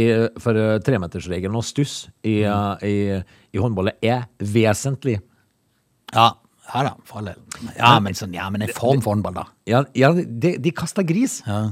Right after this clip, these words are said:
Speaker 1: Altså, de
Speaker 2: Ja, men kaste
Speaker 1: stusser.
Speaker 2: gris, da skal du kaste på en, og så, sånn kanonball, da skal du kaste på en og få en til å gå ut.
Speaker 1: Ja, men det, altså, det,
Speaker 2: Du
Speaker 1: det,
Speaker 2: ble
Speaker 1: det
Speaker 2: treff, du er ut.
Speaker 1: Ja, det er kanonball, men, men altså, det, de stusser jo ikke ballen i bakken,
Speaker 2: Nei.
Speaker 1: for det går jo ikke.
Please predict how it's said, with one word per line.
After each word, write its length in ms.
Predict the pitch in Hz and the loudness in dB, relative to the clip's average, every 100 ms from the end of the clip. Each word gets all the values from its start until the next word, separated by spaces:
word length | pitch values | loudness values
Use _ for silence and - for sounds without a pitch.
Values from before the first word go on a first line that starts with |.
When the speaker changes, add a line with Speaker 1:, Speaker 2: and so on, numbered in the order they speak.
| 95 _ _ _ _ _ _ 101 - | -6 _ _ _ _ _ _ -20 -4
Speaker 1:
Altså, 160 | 120 147 | -2 2
de 80 | 147 | 2
Speaker 2:
Ja, 140 | 113 | 2
men 80 | 131 | 4
kaste 180 | 123 143 | 4 4
Speaker 1:
stusser. 20 | 117 | 4
Speaker 2:
gris, 260 | 127 143 | 4 4
da 100 | 123 | 4
skal 160 | 123 180 | 4 4
du 80 | 160 | 4
kaste 400 | - 117 - 127 | 2 0 -2 -2
på 80 | 147 | 0
en, 140 | 127 | 2
og 80 | 107 | 0
så, 140 | 120 104 | -2 -2
sånn 140 | 117 | -2
kanonball, 320 | 110 107 113 | 0 0 0
da 80 | 107 | -2
skal 140 | - 156 | -2 -2
du 0 | |
kaste 240 | 113 - | -2 -4
på 80 | 120 | -2
en 80 | 120 | -2
og 60 | 110 | 0
få 80 | |
en 60 | 107 | 0
til 80 | 104 | 0
å 40 | 98 | 0
gå 180 | 104 | 0
ut. 140 | 156 101 | -2 0
Speaker 1:
Ja, 100 | 101 | 0
men 160 | 101 | 0
det, 80 | 107 | -2
altså, 200 | 98 92 | -4 -4
det, 280 | 101 101 87 | -2 -2 0
Speaker 2:
Du 100 | 92 | 2
Speaker 1:
det, 20 | 123 | 2
Speaker 2:
ble 80 | |
Speaker 1:
det 80 | 113 | 4
Speaker 2:
treff, 220 | - - - | 2 0 0
du 60 | 117 | 2
er 120 | 120 | 2
ut. 300 | 131 - - | 0 -6 -4
Speaker 1:
Ja, 240 | 92 104 101 | 0 0 0
det 160 | 104 | 0
er 80 | 107 | 0
kanonball, 380 | 95 107 78 90 | 0 -4 -4 -4
men, 140 | 98 104 | -4 -4
men 160 | 95 101 | -4 -4
altså, 240 | 98 98 95 | -4 -4 -2
det, 200 | 101 - 95 | -2 -2 -6
de 220 | 107 104 101 | -4 -4 -4
stusser 340 | - 131 92 | -6 -4 -4
jo 60 | 87 | -4
ikke 100 | 92 | -6
ballen 140 | 95 90 | -6 -4
i 40 | |
bakken, 300 | 104 - 98 - 117 | -6 -6 -10 -10 -8
Speaker 2:
Nei. 160 | 98 95 | -6 -6
Speaker 1:
for 80 | 107 | -4
det 100 | 113 | -2
går 140 | 104 110 | 0 -2
jo 20 | |
ikke. 180 | 110 | -4